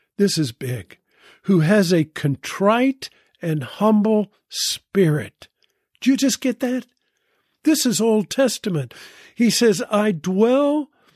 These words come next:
in the high and holy place," God speaking, "with him," that's talking to us,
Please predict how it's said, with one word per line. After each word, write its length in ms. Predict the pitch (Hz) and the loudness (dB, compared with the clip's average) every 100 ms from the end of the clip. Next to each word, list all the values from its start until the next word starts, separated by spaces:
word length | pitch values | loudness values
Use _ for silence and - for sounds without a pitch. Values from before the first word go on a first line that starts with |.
| _ _ _ _ | _ _ _ _
in 200 | 196 196 | 0 2
the 160 | 175 | 0
high 420 | 139 - 247 254 262 | -2 -2 -2 0 -2
and 240 | 185 196 | 0 -2
holy 420 | 147 262 269 226 | 2 2 4 2
place," 480 | - - 160 185 - | 0 0 0 0 -2
God 320 | - 185 208 | 0 0 0
speaking, 640 | - - 220 - 214 214 - _ _ _ _ - | -2 -2 -2 -2 -4 -4 -10 _ _ _ _ -2
"with 280 | 180 170 - | 0 0 -2
him," 680 | - 285 285 208 139 123 _ _ _ _ _ _ _ _ - | -2 2 4 4 0 -4 _ _ _ _ _ _ _ _ -4
that's 460 | 185 226 - - - | 0 0 0 -6 -10
talking 460 | - 220 208 247 233 | -2 0 0 0 0
to 120 | 247 | 2
us, 520 | 269 285 269 160 - | 2 2 0 -2 -8